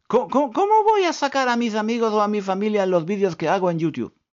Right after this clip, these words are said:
No, no, no quiero, no quiero perder, mm, mi prestigio. No, no, no, no, no. Yo no,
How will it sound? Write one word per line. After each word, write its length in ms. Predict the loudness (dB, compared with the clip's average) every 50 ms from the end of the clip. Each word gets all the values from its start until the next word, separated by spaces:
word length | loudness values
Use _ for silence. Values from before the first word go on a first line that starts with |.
| _ _ _ _ _ _ _ _ _ _
No, 120 | -18 -18 -16 -14 -14 -14 -12 -10 -8
no, 220 | -8 -8 -8 -6
no 180 | -6 -6 -6 -4
quiero, 340 | -4 -4 -2 -4 -4 -4
no 140 | -6 -10 -8
quiero 320 | -2 0 0 2 2 2 0
perder, 400 | -2 -4 -2 -2 -2 -2 -2 -2
mm, 500 | -4 -6 -6 -6 -10 -14 -14 -6 -2 0
mi 120 | 0 0
prestigio. 720 | 0 -4 -8 -4 0 0 2 2 2 0 0 0 0 0
No, 200 | -2 -4 -2 -2
no, 140 | 0 -2 -2
no, 180 | -4 -6 -8 -12
no, 140 | -14 -18 -18
no. 180 | -18 -18 -16
Yo 120 | -14 -14 -14
no, 160 | -14 -16